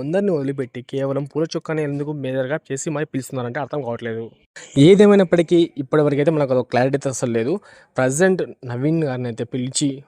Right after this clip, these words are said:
విచారణ చేశారు, వదిలిపెట్టేశారు. So, ఇక్కడ అయితే అరెస్ట్ అనే పదం అయితే లేదు. But కానీ బయట పుకార్లు ఎలా ఉన్నాయంటే నవీన్ని అరెస్ట్ చేశారని చెప్పి అనిపిస్తుంది. But కానీ అరెస్ట్ చేయలేదు, విచారణ చేశారు. So,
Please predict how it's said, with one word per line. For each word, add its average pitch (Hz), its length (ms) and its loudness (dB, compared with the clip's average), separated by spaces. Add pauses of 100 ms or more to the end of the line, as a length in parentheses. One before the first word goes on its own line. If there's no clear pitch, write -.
(120)
విచారణ 143 320 0 (100)
చేశారు, 135 360 -2 (140)
వదిలిపెట్టేశారు. 120 680 -6 (380)
So, - 120 -2 (200)
ఇక్కడ 139 220 -2
అయితే 135 180 -2 (180)
అరెస్ట్ 151 360 0
అనే 139 120 -4 (100)
పదం 131 200 -2
అయితే 143 200 -6
లేదు. 113 200 -4 (480)
But 139 120 -2 (120)
కానీ 143 280 -2
బయట 135 160 -2 (100)
పుకార్లు 135 360 -2
ఎలా 131 180 2
ఉన్నాయంటే 113 380 -4 (340)
నవీన్ని 135 400 -4 (220)
అరెస్ట్ 139 240 -6
చేశారని 127 320 -6
చెప్పి 127 220 -8
అనిపిస్తుంది. 123 440 -10 (420)
But 131 240 -4
కానీ 131 280 -2
అరెస్ట్ 139 240 -6
చేయలేదు, 120 280 -4 (120)
విచారణ 135 360 -6
చేశారు. 110 320 -8 (320)
So, 160 60 -6